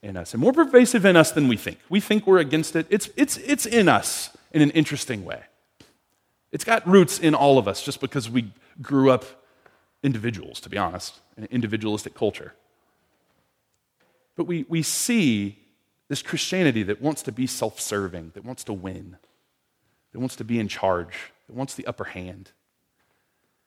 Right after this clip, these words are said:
And Jesus comes to that synagogue, the synagogue of our faith, and says, "No, no. In fact,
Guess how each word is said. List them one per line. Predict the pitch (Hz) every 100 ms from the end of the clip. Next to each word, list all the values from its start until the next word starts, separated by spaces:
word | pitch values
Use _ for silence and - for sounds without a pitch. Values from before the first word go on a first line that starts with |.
| _ _ _ _ _ _
And |
Jesus | - 147 123
comes | - 151 143
to | -
that | 110 117 -
synagogue, | - 123 147 85 76 80 120 - _
the | 104
synagogue | - 147 131 113 107
of | 98
our | 95
faith, | - 110 104 90 - _ _ _ _ _ _ _ _ _ _
and | -
says, | 110
"No, | 90 117 156 - _ _ _ _ _ _ _ _ _ _ -
no. | 165 - _ _ _ _ _ _ _ _ _ _ _ _
In | 120
fact, | - 151 127 -